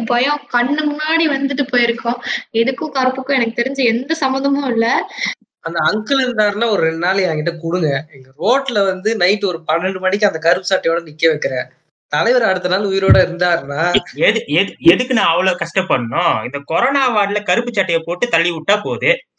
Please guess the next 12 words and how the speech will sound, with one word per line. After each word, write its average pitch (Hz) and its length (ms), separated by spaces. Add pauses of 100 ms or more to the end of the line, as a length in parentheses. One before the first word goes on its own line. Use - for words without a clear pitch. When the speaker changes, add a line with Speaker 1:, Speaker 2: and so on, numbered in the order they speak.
(160)
Speaker 3:
எப்படி 165 260
அவர் 156 220
கொரோனா 170 340
வருதா 147 300
இல்லையான்னு 143 400
பார்ப்போம். 117 340
ஸ்கூல் 214 240
படிக்கும் 143 300
போதெல்லாம் 135 320
இந்த 139 140
காலைல 135 340
பார்ப்பேன், 131 400